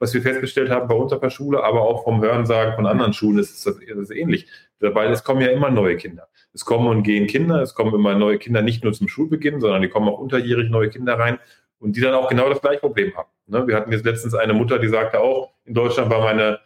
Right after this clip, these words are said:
äh, war meine Tochter eine der Besten, jetzt zieht sie sich ein bisschen zurück, die hatte da auch Sorgen vor,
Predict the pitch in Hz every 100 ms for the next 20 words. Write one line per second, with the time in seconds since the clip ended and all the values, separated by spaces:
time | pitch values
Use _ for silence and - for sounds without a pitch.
0 | _ _ _ 110 107 113 110 107 104 117
1 | 113 107 107 104 104 107 101 - 117 107
2 | 127 120 107 104 107 104 101 101 147 -
3 | 104 104 104 123 113 120 131 127 131 135
4 | 135